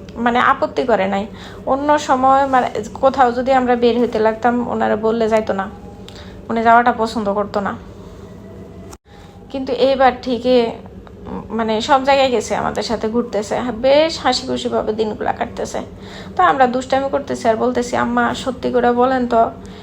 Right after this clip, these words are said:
আপনি কি চট্টগ্রামে ভালো আছেন নাকি কুমিল্লা ভালো ছিলেন? কোন জায়গায় আপনি বেশি ভালো আছেন বলেন তো?"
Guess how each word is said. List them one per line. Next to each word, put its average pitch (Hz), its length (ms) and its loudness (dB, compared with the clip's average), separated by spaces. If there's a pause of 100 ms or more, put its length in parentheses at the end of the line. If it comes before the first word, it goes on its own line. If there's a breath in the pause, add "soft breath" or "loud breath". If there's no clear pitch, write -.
(140 loud breath)
আপনি 233 240 0
কি 220 80 0
চট্টগ্রামে 240 600 0
ভালো 240 260 4
আছেন 330 400 4 (360)
নাকি 240 340 0
কুমিল্লা 247 400 2
ভালো 202 240 -2
ছিলেন? 196 380 -4 (640 loud breath)
কোন 294 320 4
জায়গায় 262 280 8
আপনি 233 220 2
বেশি 254 380 0
ভালো 214 220 6
আছেন 226 300 0
বলেন 220 360 0
তো?" 220 200 -2